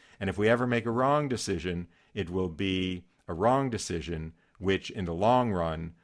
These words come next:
was the best thing, because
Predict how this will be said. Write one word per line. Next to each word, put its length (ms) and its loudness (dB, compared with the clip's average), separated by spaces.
was 460 -4
the 200 -6
best 500 -4
thing, 380 -6
because 500 -6